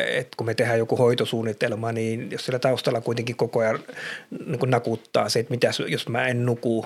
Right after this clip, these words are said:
niin mä en selviä, niin mä, ikävä kyllä mä tiedän silloin, että se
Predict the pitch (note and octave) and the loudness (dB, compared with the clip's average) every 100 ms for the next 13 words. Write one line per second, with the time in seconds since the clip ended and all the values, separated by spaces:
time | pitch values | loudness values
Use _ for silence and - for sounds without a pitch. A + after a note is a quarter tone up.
0 | - A2+ A2+ A2+ A2+ A2+ B2 A#2 A2 A2+ | -2 0 0 0 0 2 4 4 2 0
1 | G#2+ A2 A#2 D3+ A#2+ A2+ C3 C#3 C#3+ D#3 | 0 -2 -4 -4 -2 -2 0 0 0 2
2 | G3+ - C#3 B2 A#2+ A2+ A#2 A#2 A2+ A#2 | 4 4 4 6 6 4 0 0 0 -2